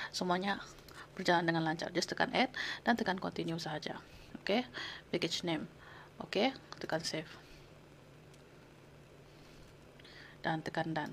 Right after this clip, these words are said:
Make sure kamu ada buat ini. Okey, so di sini dia punya status adalah getting ready. Nanti kalau dia sudah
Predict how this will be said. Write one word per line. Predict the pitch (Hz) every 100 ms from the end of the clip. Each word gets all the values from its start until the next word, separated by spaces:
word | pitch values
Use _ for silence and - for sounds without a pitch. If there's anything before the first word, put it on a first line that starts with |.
| -
Make | 165 -
sure | 220
kamu | 180 175 196 - - - -
ada | 165
buat | 165 165 165 -
ini. | 175 170 - - - - - -
Okey, | - 196 240 - - -
so | - 165
di | 175
sini | - 190
dia | 190
punya | 175 170
status | 156 160 214 -
adalah | 160 160 160
getting | 165 170 165 170
ready. | 165 165 165 - - - -
Nanti | 180 220 226 - -
kalau | 180 175 175
dia | 180 - 175
sudah | - 180